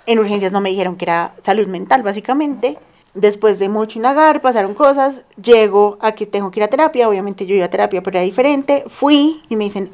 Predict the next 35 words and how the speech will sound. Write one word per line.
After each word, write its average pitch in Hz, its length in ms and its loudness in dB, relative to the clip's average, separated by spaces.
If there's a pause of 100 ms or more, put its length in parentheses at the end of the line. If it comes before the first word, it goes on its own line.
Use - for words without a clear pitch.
"Sí, 269 400 -4
efectivamente 185 580 -4
tú 190 80 -6
estás 190 220 -6
pasando 190 260 -6
por 185 140 0
un 190 100 2
cuadro 170 300 4
de 151 80 -4
ansiedad - 320 -6
absoluto." - 520 -14 (120)
Empiezo 196 300 2
a - 60 -2
tener, 208 440 0 (300)
digamos, 208 380 -2
como 208 200 -4
ejercicios, 269 640 -4
pasa 208 320 -2
esto, 254 260 0
y 247 60 -2
me 233 80 -4
dicen, 220 160 -8
"No, 220 100 -2
Natalie, 202 320 -2
tú 190 120 -8
necesitas 185 520 -6
cita 170 240 -6
con 185 160 -8
psiquiatría." 175 600 -6 (160)
Cita 185 260 -8
con 180 140 -6
psiquiatría, 247 680 2 (160)
tengo 190 240 -2
la 185 140 0
cita, 269 420 0